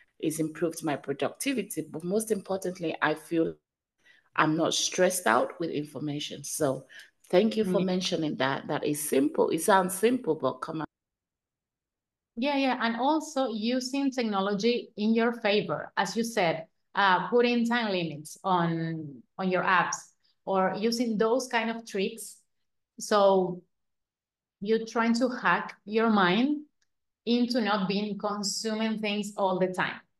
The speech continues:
Speaker 2: because also that makes,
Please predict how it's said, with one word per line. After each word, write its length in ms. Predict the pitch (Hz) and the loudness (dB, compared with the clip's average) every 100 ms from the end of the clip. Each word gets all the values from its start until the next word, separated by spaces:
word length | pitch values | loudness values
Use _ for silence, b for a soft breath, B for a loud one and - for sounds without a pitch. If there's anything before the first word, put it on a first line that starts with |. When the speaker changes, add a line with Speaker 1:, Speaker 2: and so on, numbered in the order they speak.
| - | -4
Speaker 2:
because 800 | 190 208 208 190 185 185 185 - _ _ _ _ _ _ _ _ - | 0 4 6 8 6 4 0 -8 _ _ _ _ _ _ _ _ -2
also 760 | 233 247 233 233 247 277 - b b _ _ | 2 4 2 0 2 2 -4 b b _ _
that 300 | 185 214 220 | 2 4 4
makes, 520 | 214 214 202 - - | 2 0 -4 -12 -14